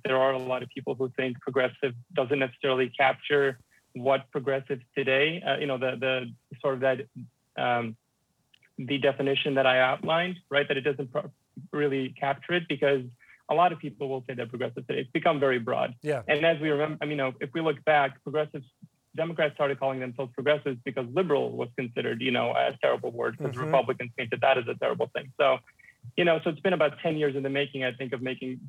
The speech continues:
Speaker 1: saying progressive instead of liberal. And now we're again talking about, you know, is it the right term? So I, I honestly think it doesn't really matter that much. I, I don't, I, what matters, you know, voters look for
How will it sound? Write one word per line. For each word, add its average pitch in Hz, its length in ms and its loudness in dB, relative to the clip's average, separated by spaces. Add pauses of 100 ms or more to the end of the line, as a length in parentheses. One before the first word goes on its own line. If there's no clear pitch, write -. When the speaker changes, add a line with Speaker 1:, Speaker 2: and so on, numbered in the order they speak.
Speaker 1:
saying 131 180 0
progressive 123 420 0
instead 123 200 -4
of 117 100 -6
liberal. 135 460 -2
And 139 100 0
now 135 160 4
we're 135 100 4
again 135 300 0
talking 131 300 0
about, 120 260 -2
you 135 80 -6
know, 123 220 -4
is 131 100 -2
it 131 120 -4
the 127 60 -6
right 123 200 -2 (100)
term? 127 240 -2 (420)
So 147 320 2 (160)
I, 165 220 2
I 165 120 6
honestly 175 320 0
think 156 220 -6
it 135 100 -6
doesn't 135 280 0
really 127 180 -2
matter 123 360 0 (100)
that 123 200 4
much. 139 380 -2
I, 131 240 0 (120)
I 139 100 2
don't, 139 340 -2 (400)
I, 143 160 -8
what 147 160 2
matters, 147 420 2
you 147 100 -6
know, 127 120 -4 (340)
voters 180 360 2
look 151 220 0 (120)
for 135 220 0